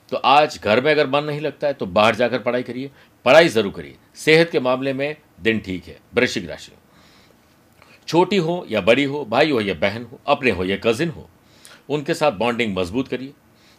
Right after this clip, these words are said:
और मेल जोल बढ़ाइए। सिर्फ सोशल मीडिया पर हमेशा लगे रहने से कुछ नहीं होगा। अब कुछ प्रैक्टिकल करिए, पर्सनल रिलेशनशिप को और मजबूत करिए। बिजनेस में दिन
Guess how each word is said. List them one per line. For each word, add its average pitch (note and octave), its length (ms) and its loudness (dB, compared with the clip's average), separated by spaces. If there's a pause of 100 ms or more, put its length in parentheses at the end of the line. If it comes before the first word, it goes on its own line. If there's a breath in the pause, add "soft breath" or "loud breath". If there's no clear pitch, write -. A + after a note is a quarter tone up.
(140 soft breath)
और D3+ 280 4
मेल A#2 280 2
जोल G#2+ 180 2
बढ़ाइए। A#2 420 -2 (460 loud breath)
सिर्फ F#3 240 2
सोशल C#3+ 380 -2
मीडिया C3 280 -2
पर B2+ 120 -4
हमेशा A#2+ 300 -2
लगे A#2 240 0
रहने A#2+ 200 -6
से C3+ 140 -12
कुछ A#2 240 -6
नहीं F2 160 -8
होगा। - 300 -20 (640 soft breath)
अब B2+ 220 2
कुछ C3+ 260 -2 (320)
प्रैक्टिकल A2+ 440 0
करिए, G#2 400 -6 (200)
पर्सनल B2+ 320 2
रिलेशनशिप A2 500 -6
को B2 140 0
और G#2+ 140 4
मजबूत E2+ 320 -8
करिए। - 180 -20 (400 soft breath)
बिजनेस D3+ 380 0
में C3 100 0
दिन B2 200 0